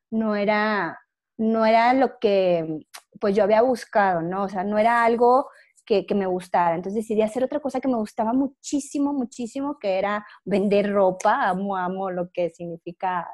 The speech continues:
la ropa y ese tipo de cosas, me gustan mucho. Y me di cuenta que yo seguía igual de estresada. Después dije, "No, pues que a lo mejor me,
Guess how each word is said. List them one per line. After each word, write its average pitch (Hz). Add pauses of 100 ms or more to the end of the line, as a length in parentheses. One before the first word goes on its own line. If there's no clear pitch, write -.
(340)
la 170
ropa 175
y 196
ese 254
tipo 226
de 220
cosas, 202
me 208
gustan 202
mucho. 202 (460)
Y 277
me 285
di 311
cuenta 359
que 320
yo 311
seguía 285
igual 220
de 226
estresada. 208 (580)
Después 247
dije, 214
"No, 208
pues -
que 220
a -
lo 208
mejor 202
me, 208